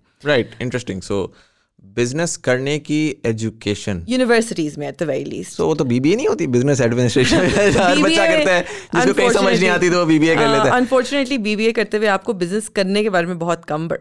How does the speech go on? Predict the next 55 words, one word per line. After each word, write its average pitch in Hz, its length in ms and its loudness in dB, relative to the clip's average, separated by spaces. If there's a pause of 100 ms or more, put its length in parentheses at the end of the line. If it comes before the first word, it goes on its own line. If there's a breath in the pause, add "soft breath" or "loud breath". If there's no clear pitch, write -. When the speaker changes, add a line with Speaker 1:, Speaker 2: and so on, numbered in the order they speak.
Speaker 2:
बताया 160 260 -2
जाता 160 260 -2
है, 180 60 0
आपको 170 140 0
Speaker 1:
राइट। 90 120 2
Speaker 2:
बिजनेस 208 240 0
मैनेजमेंट 180 500 -2
ज़्यादा 147 240 -4
बताई - 260 -6
जाती 85 180 -6
है। 95 40 0
Speaker 1:
राइट। 175 240 -2 (400 loud breath)
Speaker 2:
अ, 202 240 2
मगर 226 300 2
एंटरप्रेन्योरशिप 226 560 -2
का 269 80 0
एक 254 120 -4
ऐसा 214 300 -2
कोर्स 240 540 0
था 190 120 0
कि 208 120 -6
जिसमें 202 320 -6
हमने 196 300 -4
बहुत 202 260 -6
सारे, 202 340 -2 (340 loud breath)
अ, 185 120 2 (100)
ऐसे 208 220 -2
लोग 202 200 2
जिस-, 185 360 -4
जिन्होंने 196 280 0
बिजनेसेस 180 460 -6
क्रिएट 196 480 -2
किए, 156 340 -4
उनके 240 420 0
बारे 165 300 0
में 180 140 -4
पढ़ा, 160 320 -2
उनको 196 440 -2
पढ़ा। 160 380 -4 (360 loud breath)
और 226 100 0
फिर 269 180 -2
मेरा 285 160 0
जो 269 120 -4
फाइनल 240 420 0
ईयर 277 100 2
प्रोजेक्ट 170 480 -2
था, 196 40 -4
वो 190 180 -2
actually 185 320 -4
मैंने 170 180 -2
एंटरप्रेन्योरशिप 156 580 -6
पे 160 80 -8
किया, 156 240 -2
जिसमें, 175 560 -4
अ, 160 240 0